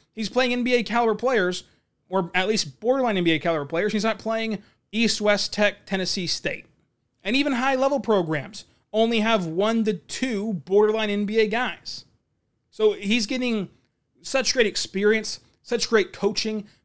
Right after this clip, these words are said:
and coaching on and off the floor, by the way, to be ready to hit the ground running at the N B A level. I am all in on Jalen Green. At three, I have Evan Mobley. At nineteen years old, he's a really good interior scorer,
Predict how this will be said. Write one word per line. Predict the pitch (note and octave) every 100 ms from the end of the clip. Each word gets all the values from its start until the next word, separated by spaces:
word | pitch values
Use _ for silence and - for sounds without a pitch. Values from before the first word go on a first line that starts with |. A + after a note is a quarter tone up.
| _
and | G3+ A3 G#3+ G#3+
coaching | - C#4+ D4+ C4+ A#3+
on | G3+ A3+
and | G#3+ F#3+
off | G#3+
the | F3
floor, | - F#3+ A#3 A3+
by | E3
the | C#3
way, | C3+ C#3 C#3 C#3+ _ _
to | -
be | G3 F#3+
ready | F3 A#3
to | A3
hit | D#3+ G#3+
the | G3+
ground | F3 F#3 E3
running | D#3+ F3 C#3+ C3+ _ _ E3+
at | E3+
the | F3
N | E3 D3+
B | D3
A | C3+
level. | C3 C#3+ - _ _ _ -
I | F3+ G3+ G3
am | F3+ F3+ E3+ D#3 - _ _ _ _ _ -
all | F#3+ G#3+ G3+
in | D#3 A#2 - _ _
on | D3+ D3
Jalen | D#3+ C#3+ C#3
Green. | C3 G#2 - _ _ _ _ _ _ -
At | F#3 F#3
three, | G3+ A#3+
I | A3+
have | G3 G3
Evan | F#3+ F3 D#3+
Mobley. | G3+ A3 G3+ G#3 G#3 _ _
At | E3 E3+
nineteen | F#3 A3 G3+ A3+
years | A3 F#3
old, | G3 G3+
he's | F3+
a | E3
really | G3 G#3
good | F3+ G3+
interior | F3+ F#3 F#3 E3
scorer, | - F3+ F3 F3+